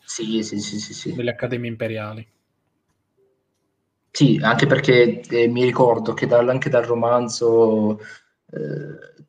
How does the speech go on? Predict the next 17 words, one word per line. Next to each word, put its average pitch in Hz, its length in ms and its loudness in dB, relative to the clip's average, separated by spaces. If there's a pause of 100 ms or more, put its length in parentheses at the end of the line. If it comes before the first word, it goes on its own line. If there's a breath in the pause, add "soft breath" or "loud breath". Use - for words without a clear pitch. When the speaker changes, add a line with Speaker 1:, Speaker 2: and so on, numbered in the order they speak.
(100)
Speaker 1:
il 135 120 -4
primo 147 200 8
romanzo 131 340 6
di 123 80 4
Thrawn, 110 600 4 (480)
che - 120 -4
è 117 40 6
ambientato 117 360 2
Speaker 2:
Mm. - 20 -4
Speaker 1:
circa 139 540 0 (360)
quattro 131 400 2
o - 40 2
cinque 123 340 0
anni 117 140 -2
dopo 113 640 0
episodio 113 500 -2
tre, 113 380 0